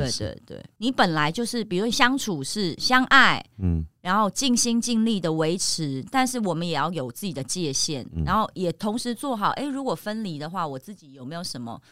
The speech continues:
Speaker 2: 可以准备的事情？
Speaker 1: 嗯。
Speaker 2: 对啊。
Speaker 1: 因为，呃，很多人他们觉得说，呃，赚钱很重要，可是你赚了钱，你生活上面却没有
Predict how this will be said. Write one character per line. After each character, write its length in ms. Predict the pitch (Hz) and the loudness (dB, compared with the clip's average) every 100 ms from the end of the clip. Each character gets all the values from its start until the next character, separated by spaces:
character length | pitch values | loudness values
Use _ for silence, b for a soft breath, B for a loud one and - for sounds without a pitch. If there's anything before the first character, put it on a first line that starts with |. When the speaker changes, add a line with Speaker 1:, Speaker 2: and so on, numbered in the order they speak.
| _ _ _ _ _ | _ _ _ _ _
Speaker 2:
可 180 | - 170 | -6 -4
以 160 | 180 160 | -2 -4
准 320 | - 165 120 | -4 -4 -4
备 220 | - 220 | 0 0
的 140 | 160 165 | 0 -4
事 240 | - 151 | -6 -8
情？ 260 | 117 - - | -8 -10 0
Speaker 1:
嗯。 300 | 98 95 82 78 | 4 6 4 -2
Speaker 2:
对 140 | 135 | -8
啊。 180 | 95 - - | -10 -14 2
Speaker 1:
因 120 | 156 | 6
为， 80 | 190 B B B B B | 6 B B B B B
呃， 220 | 101 101 | 10 12
很 160 | 98 117 | 12 12
多 140 | 190 | 12
人 100 | 196 | 12
他 140 | 123 135 | 12 10
们 160 | 127 | 8
觉 160 | - 95 | 10 10
得 60 | 92 | 12
说， 200 | 104 - | 10 8
呃， 120 | 87 - | 4 6
赚 180 | 120 | 6
钱 140 | 92 78 | 8 4
很 80 | 65 | 2
重 200 | 73 71 | 0 2
要， 240 | 64 85 _ _ | 0 -4 _ _
可 140 | - 104 | 4 6
是 180 | 147 - b _ | 6 2 b _
你 220 | 92 85 | 6 6
赚 180 | - 123 | 8 8
了 100 | 87 | 8
钱， 300 | - 71 69 | 6 0 0
你 100 | - | 0
生 260 | 82 - 120 | 0 4 4
活 160 | 104 73 | 6 4
上 160 | 85 | 4
面 140 | 80 71 | 2 2
却 160 | - | 2
没 120 | 92 | 2
有 100 | 82 | 2